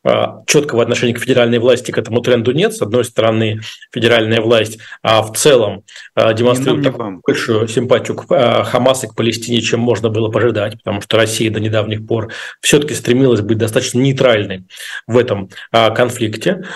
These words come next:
Speaker 1: Но, с другой стороны, любые несогласованные такие, м, с лю-, лю-, любая несогласованная акция выглядит как политическое действие,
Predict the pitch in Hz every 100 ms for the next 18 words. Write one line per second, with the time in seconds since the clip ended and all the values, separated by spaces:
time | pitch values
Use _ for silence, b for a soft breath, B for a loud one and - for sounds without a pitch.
0 | B - 196 220 165 170 165 139 139 135
1 | 135 143 127 123 120 131 131 127 110 110
2 | 110 113 - 110 104 107 131 117 - 151
3 | 147 147 151 143 127 113 117 127 123 123
4 | 117 120 117 117 - 110 117 113 110 110
5 | 135 127 127 - - 127 170 226 - 123
6 | -